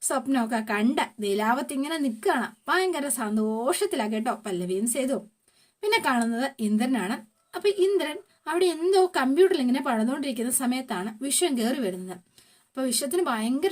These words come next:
ടെൻഷൻ ഉണ്ട് കേട്ടോ, ആളുടെ മുഖത്ത് തന്നെ കാണാം. അകത്തേക്ക് കയറി വന്നു. പക്ഷെ ഇന്ദ്രൻ വലിയ കാര്യമായിട്ടൊന്നും ശ്രദ്ധിച്ചില്ല. ഇന്ദ്രൻ, ആ, ഒന്നും അറിയാത്തത് മട്ടിൽ ഇങ്ങനെ ഇരിക്കുകയാണ്. അപ്പൊ വിശ്വം ഒന്ന് നോക്കി കേട്ടോ, ഇവൻ എന്തേലും പ്രതികരണം ഉണ്ടോന്നറിയാൻ.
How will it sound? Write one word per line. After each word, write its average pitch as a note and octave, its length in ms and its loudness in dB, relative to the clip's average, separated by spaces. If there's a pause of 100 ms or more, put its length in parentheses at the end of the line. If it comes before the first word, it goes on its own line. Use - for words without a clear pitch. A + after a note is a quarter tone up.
(120)
ടെൻഷൻ C4 380 0
ഉണ്ട് A#3 160 4
കേട്ടോ, G#3 200 0
ആളുടെ G#3 240 2
മുഖത്ത് A#3+ 420 0
തന്നെ E4 160 -2
കാണാം. F4 440 2 (680)
അകത്തേക്ക് C#4 320 0
കയറി D4 240 4
വന്നു. B3+ 240 4 (180)
പക്ഷെ F4+ 300 -4
ഇന്ദ്രൻ E4+ 280 0
വലിയ B3+ 200 0
കാര്യമായിട്ടൊന്നും A#3+ 580 2
ശ്രദ്ധിച്ചില്ല. A#3 600 -2 (420)
ഇന്ദ്രൻ, G4 520 0
ആ, D#4+ 360 2
ഒന്നും F4 220 4
അറിയാത്തത് C#4+ 380 -2
മട്ടിൽ C4+ 320 -2
ഇങ്ങനെ B3+ 180 0
ഇരിക്കുകയാണ്. G#3+ 420 0
അപ്പൊ G4 300 -6
വിശ്വം E4+ 320 2
ഒന്ന് E4 220 -2
നോക്കി B3 280 -2
കേട്ടോ, C4 240 0
ഇവൻ G3+ 240 -4
എന്തേലും G#3 420 -2
പ്രതികരണം B3 480 -2
ഉണ്ടോന്നറിയാൻ. C#4+ 640 -2